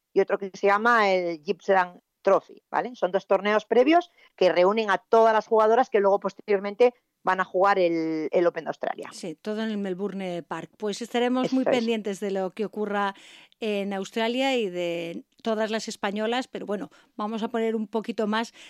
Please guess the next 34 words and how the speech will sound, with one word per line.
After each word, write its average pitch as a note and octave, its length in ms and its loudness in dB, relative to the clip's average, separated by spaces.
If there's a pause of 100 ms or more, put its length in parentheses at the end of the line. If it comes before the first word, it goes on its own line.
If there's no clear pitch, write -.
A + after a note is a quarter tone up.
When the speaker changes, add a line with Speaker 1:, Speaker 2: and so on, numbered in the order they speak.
(160)
Speaker 2:
en G#3+ 120 -6
esta G#3+ 440 -2
maravillosa G#3 540 -4
leona G#3+ 340 -2
con G#3+ 120 -8
la F#3+ 100 -6
que - 60 -10
hemos G#3 220 -8
hablado G3 280 -4
esta F#3+ 200 -8
noche, F3+ 300 -10
con F3+ 140 -10
Aliona F#3+ 300 -6
Bolsova. F3+ 440 -8 (600)
Y A3 140 0
además B3 320 2
de, B3+ 580 0
de A#3 180 -2
las A#3+ 180 -2
españolas, C4 640 -2
¿qué, B3+ 400 0
qué D4 120 0
destacarías A3 800 -2
de G#3+ 100 -2
este F#3+ 560 -4
Open A3+ 320 0
de G#3+ 60 0
Australia A3 420 -2
tan A3+ 200 -2
especial G#3+ 640 -4
que F#3+ 300 -6
vivimos G3 440 -8
esta F#3 340 -8
temporada? E3+ 520 -8